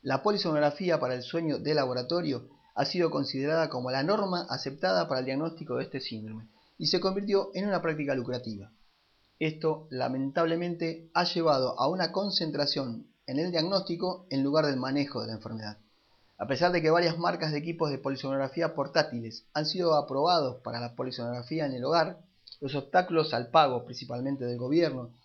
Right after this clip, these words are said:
y también de los contribuyentes privados, han impedido que se generalice la polisonografía en el hogar.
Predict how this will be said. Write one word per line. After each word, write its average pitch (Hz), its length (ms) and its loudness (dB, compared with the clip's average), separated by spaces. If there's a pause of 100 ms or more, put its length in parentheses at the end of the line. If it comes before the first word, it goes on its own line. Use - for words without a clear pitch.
(240)
y 120 140 -6
también 143 260 4
de 147 80 2
los 139 80 0
contribuyentes 120 640 -6
privados, 165 600 0 (340)
han 202 160 6
impedido 185 440 2
que 160 120 -4
se 135 140 -10
generalice 139 520 -2
la 135 160 -2
polisonografía 151 640 -2
en 135 80 0
el 123 100 -4
hogar. 117 320 -4